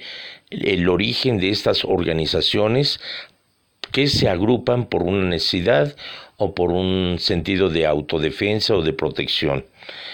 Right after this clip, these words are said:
En la cárcel surgieron la mafia mexicana y el grupo de Nuestra Familia, que por, eh, eh, pleitos de dominio y de territorio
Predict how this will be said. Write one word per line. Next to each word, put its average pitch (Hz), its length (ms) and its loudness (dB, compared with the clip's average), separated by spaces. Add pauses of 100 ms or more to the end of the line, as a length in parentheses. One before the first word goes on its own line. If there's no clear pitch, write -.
(400)
En 104 140 0
la 104 120 0
cárcel 151 460 0
surgieron 120 840 2 (280)
la 85 220 0
mafia 92 640 0
mexicana 120 840 0 (360)
y 117 420 0
el 87 160 -2
grupo 92 360 0
de 80 280 0
Nuestra 85 580 0
Familia, 69 720 -2 (640)
que 139 400 2 (120)
por, 95 380 2
eh, - 180 -6
eh, 82 220 -2 (200)
pleitos 101 480 0
de 85 100 2
dominio 85 640 0
y 78 60 2
de 76 160 0
territorio 110 760 0